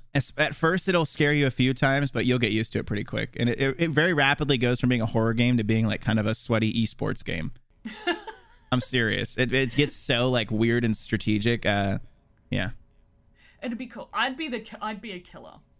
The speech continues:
Speaker 1: Killer's way more fun. Way more fun, in my opinion, yeah.
Speaker 2: Because I just can't run away from people. Like, that is, that,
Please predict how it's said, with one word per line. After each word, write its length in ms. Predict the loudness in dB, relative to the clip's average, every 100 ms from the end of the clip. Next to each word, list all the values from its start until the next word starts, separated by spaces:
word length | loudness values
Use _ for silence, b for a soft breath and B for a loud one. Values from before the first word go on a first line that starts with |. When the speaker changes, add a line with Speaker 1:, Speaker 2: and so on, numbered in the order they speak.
| _ -2
Speaker 1:
Killer's 360 | 2 4 2 2
way 240 | 2 2
more 200 | 2 0
fun. 380 | -2 -4 -4 -6 -2
Way 280 | 0 2
more 140 | 0 -2
fun, 180 | -4 -4
in 80 |
my 140 | -2 -4
opinion, 360 | -4 -4 -2
yeah. 220 | -2 -4 -8 b -18
Speaker 2:
Because 220 | -12 -10
I 80 | -8
just 180 | -10 -12
can't 320 | -12 -12 -14 _ _
run 200 | -14 -12
away 200 | -12 -16
from 160 | -18 -20
people. 400 | -20 -20 -20 -20 -16
Like, 300 | -12 -12 -10
that 180 | -12 -12 _ _ _
is, 300 | -16 -14 -16 -20 -20 -20 _ -16
that, 200 | -16